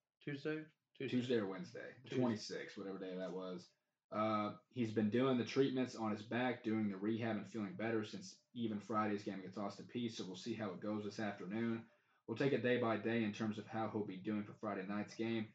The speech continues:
Speaker 2: And I'm pretty sure Todd tweeted probably yesterday or something that Trent is doubtful. Whether that was for, I think that was just for Friday night. He might play the rest of the way, and we know they'll be there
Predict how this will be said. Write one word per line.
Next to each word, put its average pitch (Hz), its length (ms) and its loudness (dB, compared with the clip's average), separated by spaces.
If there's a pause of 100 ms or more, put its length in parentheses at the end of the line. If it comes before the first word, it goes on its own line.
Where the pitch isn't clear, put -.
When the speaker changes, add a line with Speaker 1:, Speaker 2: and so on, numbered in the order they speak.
(280)
Speaker 2:
And 104 60 -6
I'm - 60 -2
pretty 120 180 0
sure 98 80 -4
Todd 120 400 0
tweeted 101 300 0
probably 101 280 2
yesterday 90 540 -2
or 90 140 -4
something 90 380 -6
that 85 240 -8 (300)
Trent 107 300 -2
is 101 140 -6
doubtful. 95 680 -4 (280)
Whether 113 160 6
that 113 100 6
was 110 120 2
for, 117 100 -6 (120)
I 117 100 -2
think 117 260 0
that 110 120 2
was 104 120 0
just 104 160 -2
for 98 80 -4
Friday 92 360 -2
night. 87 240 -8
He 107 60 -2
might 104 320 0
play 98 140 -2
the 90 60 -4
rest 92 260 -6
of 90 60 -8
the 92 60 -4
way, 92 140 -2
and 90 100 -4
we 95 80 -6
know 95 140 -4
they'll 90 140 -4
be 92 160 -8
there 90 100 -4